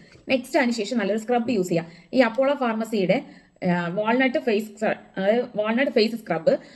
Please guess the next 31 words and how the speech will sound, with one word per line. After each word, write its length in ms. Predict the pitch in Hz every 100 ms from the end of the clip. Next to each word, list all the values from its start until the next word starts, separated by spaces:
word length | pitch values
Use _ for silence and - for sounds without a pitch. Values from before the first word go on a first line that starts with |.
| -
അത് 260 | 214 247 -
സൂപ്പറുമാണ്. 920 | 233 240 - 302 208 180 285 - - 226
ഞാൻ 200 | 262 - - _ -
ഒരു 420 | 190 240 247 247
സിക്സ് 260 | 220 226 269
മന്തോളം 400 | 262 226 240 254
ഞാൻ 140 | 220 220
യൂസ് 200 | 214 214
ചെയ്യുന്നുണ്ട്. 340 | 247 196 180 233
നല്ല 160 | 202 226
മാറ്റമുണ്ട്. 520 | 233 196 220 190 277 - - -
എൻ്റെ 160 | 196 202
ബ്രദറും 380 | 202 190 269
ഇതാണ് 200 | 233 202
യൂസ് 200 | 214 202
ചെയ്യുന്നത്. 300 | 220 202 175 277 - -
പിന്നെ 200 | 302 330
ആവശ്യം 340 | 240 208 240
നമുക്ക് 300 | 190 170 226 277 - - _ _ _ -
ഈ 160 | 240 226
ഒരു 80 | 220
ടൂളാണ്. 360 | 269 285 226 127 -
നമുക്ക് 180 | 202 226
white 200 | 202 214
heads 160 | 247 220 190
and 140 | 185 214
black 140 | 180 208
heads 140 | 214 208
remover 300 | 185 196 262 - - -
ടൂൾ 200 | 196 220
വേണം. 300 | 240 160 233